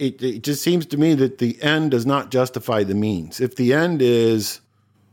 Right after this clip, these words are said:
"We wanna help, we wanna help people understand," then they should be informing,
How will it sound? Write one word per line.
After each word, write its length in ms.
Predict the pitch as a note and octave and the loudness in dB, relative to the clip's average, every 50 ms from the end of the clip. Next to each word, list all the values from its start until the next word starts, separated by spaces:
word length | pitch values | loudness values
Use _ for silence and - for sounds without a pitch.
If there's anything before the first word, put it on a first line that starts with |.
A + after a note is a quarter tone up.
| _ _ _ | _ _ _
"We 140 | - C3 C3+ | -2 2 2
wanna 200 | D3 D#3 D3+ C#3 | 4 4 4 2
help, 280 | C3 B2+ B2+ B2 - B2 | 2 2 0 0 0 0
we 80 | B2 | 2
wanna 160 | B2 C3 B2+ | 2 2 2
help 180 | A#2+ B2+ B2+ - | 2 0 -2 -2
people 300 | - B2 A2+ - A#2 A2+ | -4 -6 -4 -2 0 0
understand," 640 | A2 G#2+ G2+ G2 - - - C3 B2 A#2 A2 G2+ | 2 2 0 0 -2 -2 0 0 2 2 2 0
then 180 | G#2 G#2 G#2 G#2 | 0 0 0 0
they 100 | G2+ G2+ | 0 -2
should 320 | F#2+ - D#3+ D#3+ E3+ D3+ | -2 -2 -2 -2 -2 -2
be 320 | B2 A#2 A2 G#2+ G#2+ G2+ - | -4 -2 -2 -2 -2 -4 -6
informing, 960 | - A2 G2+ G2 - - - E3 F3 A3 B3+ C4 A3+ D#3+ A2 G2 F2+ E2+ G2 | -6 -6 -6 -6 -6 -6 0 2 2 4 4 4 2 2 2 0 -2 -4 -6